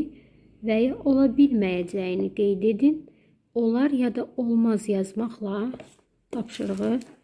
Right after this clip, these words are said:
fikrinizi əsaslandırın. Deməli, baxaq. Bizim ardıcıllığımızın eninci həddi n üstə gəl üç ola bilərmi? Gördüyümüz kimi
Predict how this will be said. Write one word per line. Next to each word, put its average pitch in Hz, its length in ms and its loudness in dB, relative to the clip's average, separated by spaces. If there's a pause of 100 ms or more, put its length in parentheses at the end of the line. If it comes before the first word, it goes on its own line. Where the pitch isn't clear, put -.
(420)
fikrinizi 208 500 0
əsaslandırın. 254 1000 -10 (640)
Deməli, 294 420 2 (420)
baxaq. - 400 -10 (1600)
Bizim 285 280 2 (160)
ardıcıllığımızın 208 1300 0
eninci 254 420 2
həddi 226 500 -4 (380)
n 302 160 6
üstə 214 320 -4
gəl 196 180 -6 (100)
üç 277 200 -4 (140)
ola 240 180 -4
bilərmi? 190 640 -2 (2500)
Gördüyümüz 349 600 6
kimi 180 320 -2